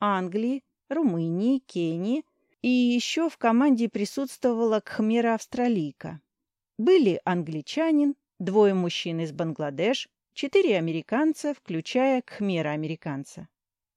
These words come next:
Естественно, возникали трения, и некоторые друг с другом не разговаривали. Но мне было проще. Им нужно было со мной ладить,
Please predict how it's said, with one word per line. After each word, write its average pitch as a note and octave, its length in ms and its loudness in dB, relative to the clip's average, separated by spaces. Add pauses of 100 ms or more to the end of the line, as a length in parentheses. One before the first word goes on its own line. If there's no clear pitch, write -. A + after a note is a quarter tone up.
(120)
Естественно, B3 920 2
возникали A#3+ 680 0
трения, A#3 760 0
и A3+ 220 0
некоторые D#4+ 560 0
друг G3 300 0
с E3 40 -12
другом A3 460 2
не F3+ 120 0
разговаривали. D3+ 920 -4 (480)
Но F#4 240 2
мне C#4 260 6
было A#3 320 2
проще. F3 720 -6 (340)
Им B3 300 6
нужно G#3 420 4
было D#3 280 -2
со F3+ 180 -2
мной D#3+ 260 -2
ладить, D#3 520 -4